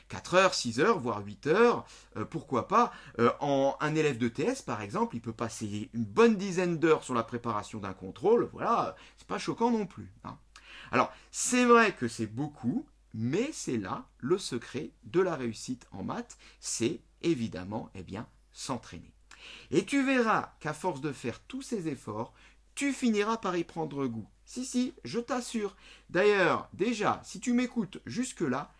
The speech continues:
c'est que tu commences à y croire. Ensuite, la veille du contrôle, qu'est-ce qu'on va faire ? Eh bien, déjà, il faut avoir une bonne hygiène de vie.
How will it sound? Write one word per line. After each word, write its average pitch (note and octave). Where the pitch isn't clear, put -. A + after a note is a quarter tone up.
c'est -
que -
tu G3
commences F3+
à A#2
y G#2
croire. -
Ensuite, A3+
la F3
veille C#4+
du B3+
contrôle, A#2+
qu'est-ce A#3+
qu'on B3
va C3
faire ? -
Eh A#2
bien, C3
déjà, G3
il C#3
faut E3
avoir G#3
une D3+
bonne F#3
hygiène D3+
de A2
vie. F2+